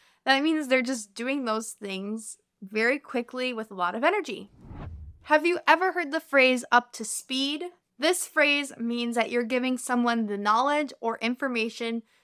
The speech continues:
to be a part of the situation or to know what's going on. So if you call a friend that you haven't talked to in a very long time,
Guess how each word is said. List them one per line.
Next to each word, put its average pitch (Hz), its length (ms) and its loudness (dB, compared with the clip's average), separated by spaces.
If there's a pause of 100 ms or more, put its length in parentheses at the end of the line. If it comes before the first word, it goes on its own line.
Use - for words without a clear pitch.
(160)
to 233 120 -4
be 233 340 -2
a 220 100 -2
part 285 340 -2
of 269 120 -6
the 233 80 -2
situation 202 880 -6
or 202 200 -10
to 220 180 -10
know 220 200 4
what's 214 260 0
going 208 420 -2
on. 92 480 -4 (320)
So 262 300 4
if - 200 -2
you 247 240 -4
call 302 360 8
a - 120 -4 (100)
friend 220 360 0
that 208 100 -6
you 208 80 -8
haven't 220 480 0
talked - 380 -2
to 233 160 -8
in 208 80 -6
a 208 60 -8
very 190 260 -4
long 185 240 -4
time, 202 520 -6